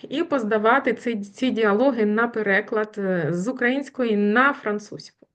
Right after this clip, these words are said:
Тобто ви слухаєте, щоб у вас було ідеальне розуміння на слух, потім ви в-, на, на платному Telegram-каналі перекладаєте з французької на українську,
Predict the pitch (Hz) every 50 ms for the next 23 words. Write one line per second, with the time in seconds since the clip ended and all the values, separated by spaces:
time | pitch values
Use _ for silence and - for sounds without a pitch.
0 | _ - - - - - - - - _ - 269 254 254 - - - 190 202 190
1 | 202 247 240 214 160 - - - - _ _ - - - - 247 247 262 240 240
2 | - - 208 196 190 185 190 190 196 - - 208 202 - 208 208 226 220 214 208
3 | 208 208 196 190 190 180 180 196 196 214 226 240 233 220 208 214 196 190 190 196
4 | 180 185 190 175 170 175 175 185 202 240 277 - - - 233 208 190 208 269 -
5 | - - _ - - - - - - - - _ - 285 294 294 - 247 214 196
6 | 196 185 196 196 180 175 180 - - 208 214 202 202 208 180 185 214 214 220 214
7 | 208 202 202 196 190 190 185 185 185 - 233 226 214 208 - 190 180 180 175 180
8 | 208 190 202 208 196 190 196 190 196 208 202 202 185 165 156 151 147 151 - -
9 | - - - - - - - _ _ - 269 262 262 269 262 254 262 262 254 214
10 | 226 214 180 165 160 165 175 175 - 170 170 175 175 175 175 175 196 190 180 170
11 | 165 160 156 156 160 165 156 - - 87 87 - - _ _ _ _ _ _ _
12 | 170 175 - - 214 214 214 214 - 233 208 - - _ 190 180 170 170 170 165
13 | 196 220 262 294 320 330 - - 302 285 262 240 226 220 214 - - - 277 339
14 | 349